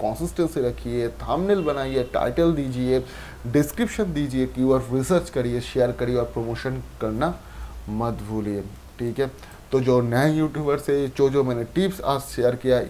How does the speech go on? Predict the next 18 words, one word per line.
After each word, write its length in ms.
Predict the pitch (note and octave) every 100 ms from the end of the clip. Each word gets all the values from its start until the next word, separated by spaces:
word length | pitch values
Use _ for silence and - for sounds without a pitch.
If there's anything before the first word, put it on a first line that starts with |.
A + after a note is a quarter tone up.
| -
ये 180 | E3+ G3
tips 360 | - C#3+ - -
आपके 300 | G#2+ - B2+
लिए 180 | B2 B2+ A#2 - -
बहुत 300 | C#3 F#3+ F#3+
important 500 | F3 E3+ E3+ E3 D#3+
है 60 | D#3
और 100 | B2+
बहुत 300 | G#2+ B2 A#2
महत्वपूर्ण 520 | G#2+ A2+ C3+ C3 B2+
है। 180 | A2 C#3 - - - - - C#3+
इसके 260 | D#3 F3+
थ्रू 420 | E3+ - C3+ B2
आप 200 | A2 A2 -
लोग 140 | A#2+
आपका 220 | G#2+ - G#2+
channel 280 | G#2 G#2+
को 140 | A2